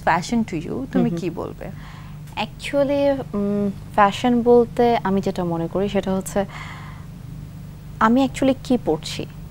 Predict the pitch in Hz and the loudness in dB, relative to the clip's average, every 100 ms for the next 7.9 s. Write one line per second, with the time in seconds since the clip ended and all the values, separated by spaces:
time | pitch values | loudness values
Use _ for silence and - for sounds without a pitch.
0 | - - 196 180 208 180 180 - 220 240 | -14 -8 -6 -2 2 4 4 4 4 6
1 | 240 269 - 277 262 208 214 190 220 262 | 4 2 4 6 6 6 4 4 4 6
2 | 226 190 185 180 180 175 208 196 208 240 | 4 4 2 2 2 4 2 4 2 4
3 | 208 202 - 220 - - 175 160 160 196 | 6 4 2 0 2 4 4 4 2 -2
4 | - - - 262 233 156 127 - - - | -8 -12 4 8 8 8 4 0 -4 -6
5 | - - - - 180 202 202 180 170 170 | -10 -14 -14 -8 -2 2 4 4 2 0
6 | 170 175 165 165 180 - 175 170 175 170 | -2 2 4 4 0 0 0 0 0 0
7 | 165 165 156 190 208 190 175 170 | 0 0 0 0 0 -2 2 0